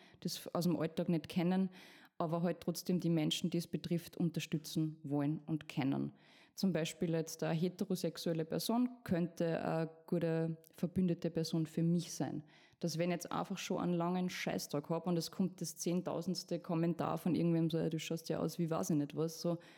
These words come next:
"Was bist denn du?" Oder auf was stehst denn du?“ Und die Person steht nebenbei, kriegt's mit und sagt jetzt, „Hey, warte mal, <laughs> sorry, um was geht's denn grad?“,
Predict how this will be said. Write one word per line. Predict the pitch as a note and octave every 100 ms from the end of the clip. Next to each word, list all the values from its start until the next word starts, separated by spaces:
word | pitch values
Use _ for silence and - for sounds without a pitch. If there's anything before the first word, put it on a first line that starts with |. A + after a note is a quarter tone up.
| - -
"Was | -
bist | - G#3 -
denn | D#3+
du?" | E3+ F#3 G3 - -
Oder | D#3+ D#3+
auf | D#3+
was | -
stehst | - F#3 -
denn | -
du?“ | F3+ G#3+ - - - -
Und | F#3+
die |
Person | F#3+ G3+ - G3+ G3+ F#3+ G#3 -
steht | - - F#3 -
nebenbei, | F3 F#3 D#3+ F3
kriegt's | F#3 F#3 -
mit | F#3+ F3+
und | F3+
sagt | F3 - -
jetzt, | - -
„Hey, | - - D#3+ D#3+
warte | F3 -
mal, | C3 D3+ -
<laughs> | - - _ _ _ -
sorry, | - - D#3+
um | D#3 D3+
was | D3
geht's | E3 -
denn | D#3+
grad?“, | - D#3+